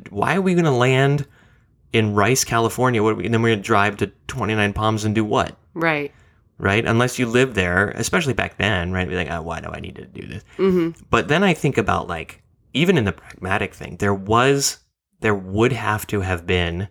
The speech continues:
Speaker 1: the last person to drive away from
Speaker 2: Hmm.
Speaker 1: Rice Army Airfield.
Speaker 2: Yeah.
Speaker 1: There it would be.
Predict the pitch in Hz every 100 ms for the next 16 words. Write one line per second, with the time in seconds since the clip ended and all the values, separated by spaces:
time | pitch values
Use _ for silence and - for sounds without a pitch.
0 | _ _ _ _ _ _ _ _ _ _
1 | _ _ _ _ 107 98 95 90 113 -
2 | - 113 107 - 90 85 - 92 90 90
3 | 87 90 92 92 87 85 85 - _ 208
4 | 202 85 95 95 98 98 - 95 92 92
5 | 87 87 - - - 175 196 165 165 147
6 | - - 120 139 151 - 50 - 107 131
7 | 208 226 -